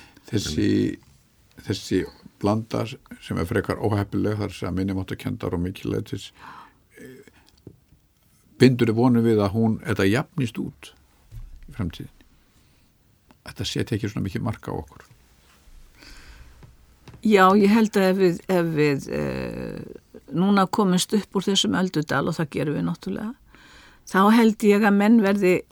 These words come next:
Speaker 2: hógværari í, í, í sinni. Ég held að menn læri svo mikið af þessu og komi auga á, eh, ný og önnur gildi sem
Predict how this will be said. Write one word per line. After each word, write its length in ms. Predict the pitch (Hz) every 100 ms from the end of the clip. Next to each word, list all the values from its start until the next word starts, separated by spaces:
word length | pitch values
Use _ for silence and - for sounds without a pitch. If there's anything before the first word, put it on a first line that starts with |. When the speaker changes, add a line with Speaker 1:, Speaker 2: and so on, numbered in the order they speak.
| -
Speaker 2:
hógværari 720 | 269 254 165 143 143 143 - - _ _ _ _ _
í, 260 | 180 165 -
í, 160 | 180 170 165 135 - 143 - - _ -
í 80 | 170
sinni. 460 | - 175 147 151 - _ _ - - _ _ _ _ _ _
Ég 100 | 185
held 320 | 185 202 175 185
að 160 | 175
menn 220 | 175 165 -
læri 400 | 180 165 202 226
svo 160 | 226 233
mikið 360 | 202 196 196 185
af 180 | 185
þessu 260 | 190 202 202 233 247 - _ -
og 220 | 180 170
komi 320 | - 180 170 -
auga 560 | 196 214 196 185 170 160 -
á, 160 | 175 170 151 - -
eh, 300 | - 160 147 - _ _ - - - _ _ _ _ _ _ -
ný 460 | 170 214 233 247 190
og 80 | -
önnur 360 | 202 220 214 185
gildi 560 | 196 190 175 185 226 -
sem 240 | - 190